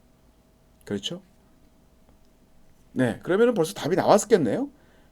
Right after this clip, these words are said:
quitting에 아이엔지를 써야 되고 of를 써야 되니까 답이 나온 것이죠.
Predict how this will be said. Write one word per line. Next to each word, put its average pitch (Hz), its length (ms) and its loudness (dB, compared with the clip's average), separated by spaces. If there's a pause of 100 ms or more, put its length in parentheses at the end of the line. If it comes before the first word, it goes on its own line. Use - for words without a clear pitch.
(120)
quitting에 254 400 0
아이엔지를 180 560 0
써야 127 180 -2
되고 107 320 0
of를 220 240 0
써야 170 200 0
되니까 101 520 -8 (460)
답이 117 220 -8
나온 104 220 -6
것이죠. - 480 -16